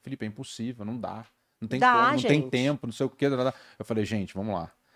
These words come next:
Speaker 1: Aí, o que que eu faço? Eu, eu sou o mediador pra conscientizar essas
Speaker 2: É, a, a
Speaker 1: pessoas
Speaker 2: sua
Speaker 1: que
Speaker 2: paciência
Speaker 1: ter
Speaker 2: me admira.
Speaker 1: é, ter a Natália é muito importante como uma locomotiva do grupo. Aí eu chego e convenço essas pessoas, falo, "Cara,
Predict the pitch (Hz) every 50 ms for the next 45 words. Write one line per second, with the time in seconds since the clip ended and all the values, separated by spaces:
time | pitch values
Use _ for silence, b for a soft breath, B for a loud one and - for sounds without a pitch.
0 | _ _ _ - - 98 107 117 131 123 - - 113 143 135 - - 110 98 92
1 | - 120 131 - 131 131 139 131 - 147 143 143 143 - - 135 123 127 143 175
2 | 180 143 165 160 139 123 117 113 117 120 123 143 175 208 220 - _ _ _ _
3 | _ _ _ _ _ - 131 123 131 139 151 - - - _ _ _ _ _ _
4 | _ - - 180 233 247 - 240 226 208 - 175 139 131 135 170 196 196 - 180
5 | 151 - - 127 - - - 156 180 190 165 214 - - 277 175 175 170 - -
6 | - - 240 254 180 180 214 233 226 240 226 226 240 220 208 180 160 - 147 143
7 | 160 160 135 - b b b b b b _ _ _ _ _ - 160 180 226 233
8 | 226 202 175 151 - - 139 135 156 180 185 - 156 156 170 165 160 185 202 -
9 | 226 214 190 214 196 175 156 - 143 139 147 170 180 - 208 - - 156 156 160
10 | 165 170 170 170 165 170 175 170 175 165 - - 143 143 143 151 165 190 170 135
11 | 113 - - - - 113 113 117 123 139 151 143 - - 135 135 147 139 - 165
12 | 175 185 160 160 175 202 - 196 147 143 120 - 127 107 135 135 151 135 - 151
13 | 135 117 101 92